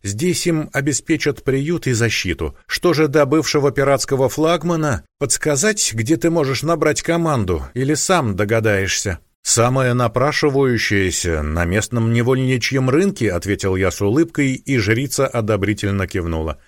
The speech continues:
«Молодец, понимаешь. Вот только рабов тебе ни в коем случае нельзя покупать. Не стоит потакать работорговцам и поддерживать их мерзкий бизнес.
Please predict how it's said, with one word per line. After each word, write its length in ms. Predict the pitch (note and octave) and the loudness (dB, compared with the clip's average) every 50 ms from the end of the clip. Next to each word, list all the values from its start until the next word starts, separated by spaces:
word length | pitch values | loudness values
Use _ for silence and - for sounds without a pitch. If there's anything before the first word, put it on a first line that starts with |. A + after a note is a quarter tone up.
| _ _ - | _ _ -6
«Молодец, 760 | F#3 F#3 F#3+ G3+ G3 E3+ C#3+ D#3 F#3 F#3 - - - - - _ | -2 0 2 2 2 2 2 2 2 2 0 -4 -8 -8 -12 _
понимаешь. 800 | - B2 A#2+ A#2+ B2 A#2 A2 G#2+ A2+ A#2 A#2 G#2+ F#2 - - - - _ _ _ - | -2 0 2 2 2 2 2 2 2 2 0 0 -2 -4 -8 -10 -16 _ _ _ 0
Вот 220 | A2 A#2+ - A#2+ | 0 2 2 2
только 340 | - F3 E3 D3+ - - D3 | 2 2 0 2 0 0 2
рабов 380 | D3+ D3 C#3+ C#3+ F3 F3 E3 - | 2 2 4 4 2 0 0 0
тебе 440 | - D3+ C3+ B2+ D3 D3 D3 C#3+ - | -4 -4 0 0 2 2 2 0 0
ни 180 | A#2+ B2 C3+ B2+ | -2 -2 -2 -2
в 80 | - - | -2 -2
коем 340 | - D3+ D#3+ D#3 D3 B2+ | 0 2 2 2 2 0
случае 540 | - - A2 A2+ C#3+ E3 E3 - C#3+ C3 A#2+ | 0 0 0 2 2 2 0 0 0 0 0
нельзя 440 | A2+ G#2+ G#2+ G#2 G2 E2+ F#2 G#2 F#2+ | 2 2 0 0 0 2 0 0 0
покупать. 580 | - F2+ - - F#2 - - F2 D2+ - - - - - _ - | -2 -6 -6 -6 -6 -4 -4 -4 -4 -4 -8 -14 -18 -18 _ -2
Не 180 | B2 D#3 E3 | 0 0 0
стоит 500 | - - - G3+ F#3+ F3 D#3 C#3 - - | 0 0 0 2 2 2 2 0 -2 -4
потакать 500 | - C3+ - C#3+ C3+ - D#3 D3 B2 B2+ | -4 -2 0 0 -2 0 0 -2 0 0
работорговцам 880 | B2 A#2+ A#2 B2 G#2 - C3+ C3 C3 C#3 F3 E3+ - - - A#2 G2+ G#2 | 0 0 0 0 0 2 0 0 0 0 -2 -2 -2 -2 -2 -2 -2 -2
и 180 | - - B2+ | -2 -4 -6
поддерживать 880 | A2 - - B2+ A#2 A2 G#2+ C3+ D3 C3 A2 A2+ C3 A#2 A#2+ A2+ - - - | -4 -2 -2 -2 0 0 0 0 0 0 0 0 0 0 0 -2 -2 -8 -6
их 260 | C3+ B2+ G#2+ - - | -4 -4 -4 -2 0
мерзкий 680 | G#2 G2 G#2 A#2 B2+ B2 G#2 - - - - A#2+ A2+ G2+ | 0 2 2 2 2 0 0 0 -2 -4 -4 -4 -4 -4
бизнес. 580 | G2+ G2 C3+ B2+ G#2+ F#2 F#2 F2+ E2+ - - | -2 -2 -2 -2 0 0 0 -2 -2 -4 -6